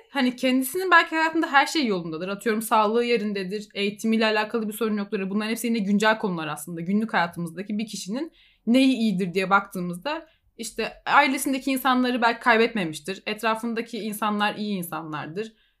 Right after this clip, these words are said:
İşi gücü yerindedir, sağlığı yerindedir. Aslında bu kişinin umutsuz olması için kendiyle alakalı bir sorun yoktur.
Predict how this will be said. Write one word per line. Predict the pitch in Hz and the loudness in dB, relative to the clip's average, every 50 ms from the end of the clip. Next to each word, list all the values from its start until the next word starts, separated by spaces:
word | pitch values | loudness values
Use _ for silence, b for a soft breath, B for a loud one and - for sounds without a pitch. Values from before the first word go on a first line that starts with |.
| _ - | _ -8
İşi | 233 214 - 262 233 | -6 -4 -2 -2 0
gücü | 214 233 196 202 | 0 0 0 0
yerindedir, | 202 202 185 170 165 160 156 156 156 151 175 220 240 | 0 0 0 -2 -4 -6 -6 -6 -6 -6 -6 -8 -8
sağlığı | 226 - - 277 240 233 240 233 254 254 233 | -8 -6 0 2 4 4 4 2 2 2 2
yerindedir. | 208 185 170 165 165 156 160 175 196 311 359 - _ _ _ - | 0 -2 -2 -4 -6 -6 -8 -8 -8 -8 -10 -10 _ _ _ 0
Aslında | - 294 311 - 294 311 262 | 2 2 2 4 2 2 2
bu | 311 311 | 0 -2
kişinin | - - - 320 277 | -4 -4 -4 -2 -2
umutsuz | 285 277 294 285 - 302 285 | 0 -2 -2 -2 -4 -2 0
olması | 311 285 262 240 226 226 - | 2 2 2 2 0 -2 -4
için | 220 208 - 202 202 | -8 -6 -4 -6 -6
kendiyle | - - 214 214 226 277 254 233 | -4 -2 0 0 2 2 4 4
alakalı | 196 180 185 180 185 185 - 277 294 269 | 4 4 4 2 0 0 -2 -4 -4 -4
bir | 269 | -4
sorun | 269 - 254 269 320 370 311 | -2 -2 -2 0 0 0 0
yoktur. | 294 302 302 - - - 165 147 | 0 0 -2 -4 -8 -12 -12 -12